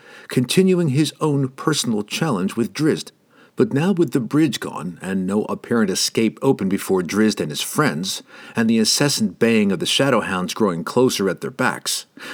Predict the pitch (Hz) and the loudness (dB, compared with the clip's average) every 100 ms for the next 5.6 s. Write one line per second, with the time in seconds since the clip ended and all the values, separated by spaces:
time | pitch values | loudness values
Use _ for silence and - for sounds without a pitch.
0 | - 139 110 170 214 214 - - 160 107 | -2 -2 2 2 2 0 -4 -2 0 2
1 | 90 - 123 123 - 87 80 - 90 101 | 0 0 0 2 -2 -4 -6 -6 -4 -4
2 | 123 - - _ _ _ - - - 151 | -6 -10 -20 _ _ _ -20 -10 -2 2
3 | 190 196 156 151 131 127 - 110 - 131 | 4 4 4 2 2 0 0 -2 2 2
4 | 113 - 73 - - - 127 120 110 107 | 2 -2 -10 -14 -20 -2 0 2 2 0
5 | 113 - 143 - - | -2 0 -2 -2 -10